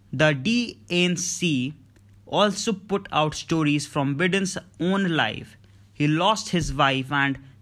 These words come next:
thirteen-month-old daughter early in a car crash,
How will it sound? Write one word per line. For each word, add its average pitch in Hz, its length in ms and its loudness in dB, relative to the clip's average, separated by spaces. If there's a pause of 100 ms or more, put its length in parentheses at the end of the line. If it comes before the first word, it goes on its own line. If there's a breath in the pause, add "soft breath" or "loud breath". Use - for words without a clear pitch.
(120)
thirteen-month-old 170 1200 0
daughter 139 600 -2 (460 soft breath)
early 190 460 2
in 147 240 -2
a 143 60 -2
car 156 420 4 (100)
crash, 117 520 -2